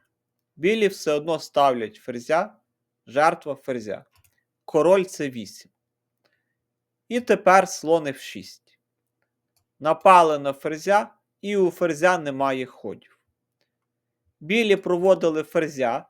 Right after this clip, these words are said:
щоб заманити чорного короля на С вісім. І тоді чорний ферзь, він не походить на Б вісім, на А вісім, а всі інші поля, там його поб'ють білі.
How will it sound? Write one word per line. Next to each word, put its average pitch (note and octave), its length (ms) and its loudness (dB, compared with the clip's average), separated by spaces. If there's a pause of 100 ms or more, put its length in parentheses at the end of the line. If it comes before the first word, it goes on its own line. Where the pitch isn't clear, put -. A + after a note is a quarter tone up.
(140)
щоб C#3+ 320 -8
заманити E3+ 580 -4
чорного D#3+ 600 -4
короля D3+ 480 0
на C#3+ 180 -8
С C#3+ 180 -12
вісім. A#2 400 -14 (1000)
І G3 160 -4
тоді F#3+ 360 -2
чорний F3+ 480 2
ферзь, F#3 540 0 (320)
він D#3 140 -12
не D#3 100 -6
походить D3+ 540 -2
на A#2 120 -6
Б D#3+ 360 2
вісім, D3+ 520 -12
на A#2 180 -8
А E3+ 260 2
вісім, C#3+ 600 -12 (600)
а F3+ 120 4
всі G#3 380 -2
інші F#3+ 300 -2
поля, F#3 560 0 (960)
там E3+ 260 0
його D3+ 200 -6
поб'ють C#3 440 -10
білі. G#2+ 400 -12